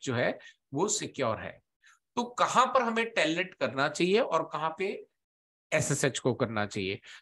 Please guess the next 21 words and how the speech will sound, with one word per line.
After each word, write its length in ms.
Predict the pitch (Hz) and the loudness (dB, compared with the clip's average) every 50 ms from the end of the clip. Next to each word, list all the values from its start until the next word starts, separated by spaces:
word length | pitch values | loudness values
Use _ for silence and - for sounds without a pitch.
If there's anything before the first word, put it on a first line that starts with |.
| - | -4
Say 180 | - - 233 233 | 2 4 4 4
for 140 | 233 226 202 | 6 4 4
example, 520 | 175 151 156 190 196 190 190 196 208 214 202 - - | 4 4 4 4 4 4 4 4 4 2 2 2 4
आप 320 | 156 156 165 165 - - _ _ _ _ _ - | 6 6 6 4 0 -8 _ _ _ _ _ 0
एक 260 | - 175 170 170 - - - _ _ _ - - | 0 0 0 0 -4 -14 -14 _ _ _ -10 -6
कंपनी 360 | 156 151 147 143 160 160 170 | -6 -4 -2 -2 -2 0 0
में 140 | 170 170 165 | 2 0 2
काम 300 | 165 147 135 135 143 156 | 2 2 2 2 2 0
कर 160 | 143 147 143 139 | 2 2 4 4
रहे 100 | 143 160 | 4 4
हैं 80 | 160 | 4
और 80 | 151 143 | 6 6
ये 140 | 135 143 139 | 6 4 4
कंपनी 440 | - 143 131 127 - 143 143 143 | 2 -2 -2 -2 -2 -2 -2 0
का 100 | 147 147 | 0 0
नाम 220 | 135 131 127 127 139 | 2 2 0 0 2
है, 80 | 139 | 2
let's 280 | 135 135 135 131 - - - 147 | 2 2 2 0 0 -4 -2 -2
assume 300 | 135 131 143 143 143 131 | 0 0 0 -2 0 0
that 220 | 131 131 123 - - - | 0 0 0 -2 -2 2
एबीसी, 680 | 143 135 131 131 135 131 - - 127 156 240 294 | 2 4 4 4 4 4 4 4 4 4 2 0